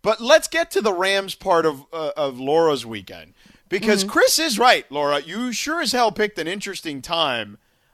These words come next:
Speaker 1: uh, <laughs> to, to date the Rams. Uh, perhaps maybe a short, uh, relationship, because, uh,
Speaker 2: I
Speaker 1: hopefully
Speaker 2: mean
Speaker 1: that isn't the, uh,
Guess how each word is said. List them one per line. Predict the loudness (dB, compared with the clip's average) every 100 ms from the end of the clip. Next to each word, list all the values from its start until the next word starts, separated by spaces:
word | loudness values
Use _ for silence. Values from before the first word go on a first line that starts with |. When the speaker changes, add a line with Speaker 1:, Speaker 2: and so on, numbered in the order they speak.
| _
Speaker 1:
uh, | 0 2 0
<laughs> | -2 -8 -8 -14 -20 -10
to, | -6 -6 -6 -16 -16 -14 -12
to | -12
date | -4 2 2 2
the | -4
Rams. | 0 4 4 2 0 -6 -12 -18 _ _ -6
Uh, | -4 -4
perhaps | -4 -2 2 4 4 2 -6 -12 -14
maybe | -6 -2 -2 -2 -2 -2 -2 -4
a | -4 -4
short, | -2 2 2 2 -2 -2
uh, | 0 2 2 2 0
relationship, | 2 2 2 2 2 2
because, | -2 -2 0 0 0
uh, | 4
Speaker 2:
I | 6
Speaker 1:
hopefully | 6 4
Speaker 2:
mean | 4
Speaker 1:
that | 4
isn't | 4 0 -6 -4
the, | -4 0 2
uh, | 2 0